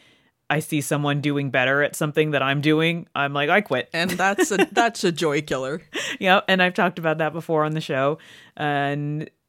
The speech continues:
Speaker 1: just trying to not do that, not quit, and just, like, try and put the blinders on of, "I'm just gonna be happy with what I'm making and talk to you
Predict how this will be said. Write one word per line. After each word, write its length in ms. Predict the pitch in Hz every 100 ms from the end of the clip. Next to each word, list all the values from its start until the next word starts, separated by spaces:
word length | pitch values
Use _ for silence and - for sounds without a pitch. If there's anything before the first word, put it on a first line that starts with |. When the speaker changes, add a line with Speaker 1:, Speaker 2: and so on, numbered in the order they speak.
| -
Speaker 1:
just 260 | 349 -
trying 380 | - 302 294 294
to 380 | 285 262 262 247
not 480 | 202 202 214 220 175
do 180 | 233 254
that, 240 | 151 85
not 480 | 175 190 202 208 - -
quit, 520 | - 226 214 185 -
and 180 | 175 175
just, 380 | 175 170 - -
like, 400 | 151 147 147 - _ _ _ _ _ _ _ -
try 220 | - 233
and 140 | 220 214
put 140 | 240
the 60 | 180
blinders 420 | 170 190 180 156
on 280 | - - 170 -
of, 500 | 165 151 147 147 143
"I'm 200 | - 156
just 160 | 156 -
gonna 140 | 160 151
be 100 | 160
happy 380 | 151 135 156
with 200 | 147 139 156
what 220 | 143 -
I'm 240 | 156 170 160
making 480 | 139 147 139 139
and 320 | - 151 147 139
talk 220 | 175 -
to 80 | 220
you 260 | 381 151